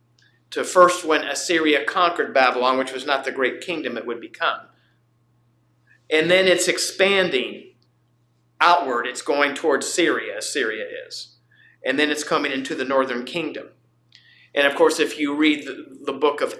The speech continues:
Amos, Amos is dealing with that throughout his book 'cause he was up there in the northern kingdom. But now Isaiah is looking way down through history because when this prophecy came to Isaiah,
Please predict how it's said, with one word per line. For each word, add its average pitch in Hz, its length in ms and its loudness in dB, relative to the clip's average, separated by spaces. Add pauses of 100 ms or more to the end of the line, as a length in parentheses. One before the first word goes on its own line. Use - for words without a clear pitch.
Amos, 175 720 -4 (480)
Amos 160 440 2
is - 220 -10
dealing 156 480 0
with 120 140 -4
that 113 340 -2
throughout 139 720 -2 (320)
his 131 240 -2
book 143 300 0
'cause 120 160 -10
he 156 120 -4
was 127 160 -8
up 135 220 -4
there 123 180 2
in 131 140 -8
the 123 80 -8
northern 120 460 -4
kingdom. - 400 -10 (1200)
But 151 200 4
now 160 440 2
Isaiah 151 720 2 (960)
is 160 280 0
looking 165 760 -2
way 175 360 4
down 214 260 4
through 202 160 0
history 175 320 -2
because 127 460 -4
when 135 120 -6
this 185 140 -4
prophecy 165 580 -2
came 147 280 -10
to 131 100 -4
Isaiah, 127 560 -4